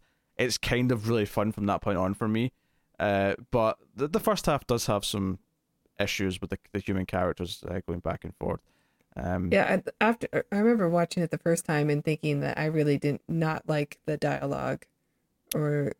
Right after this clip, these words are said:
Speaker 2: the, the, the chemistry between everyone.
Speaker 1: Mm-hmm. There's
Speaker 2: I, I
Speaker 1: some
Speaker 2: really n-, did not like the people in the movie after I saw it the first time.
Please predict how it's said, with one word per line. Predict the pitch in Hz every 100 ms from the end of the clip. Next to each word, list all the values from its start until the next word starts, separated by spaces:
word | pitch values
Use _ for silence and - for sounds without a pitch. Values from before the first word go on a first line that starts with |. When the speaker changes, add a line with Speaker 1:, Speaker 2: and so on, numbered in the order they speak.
| -
Speaker 2:
the, | 147 143 -
the, | 143 143 - _
the | 165
chemistry | - 165 156 - 156 147
between | 147 156 151
everyone. | 147 147 147 147 147
Speaker 1:
Mm-hmm. | - _ _ _ _ -
There's | 160
Speaker 2:
I, | 170
I |
Speaker 1:
some | 185
Speaker 2:
really | 190 180 147 -
n-, | 165 156
did | - 165
not | 156 143
like | 151
the | 147
people | 156 139 139 139
in | 147
the | 139
movie | 139 139
after | 127 - 120
I |
saw | 156 -
it | -
the |
first | - - -
time. | 135 165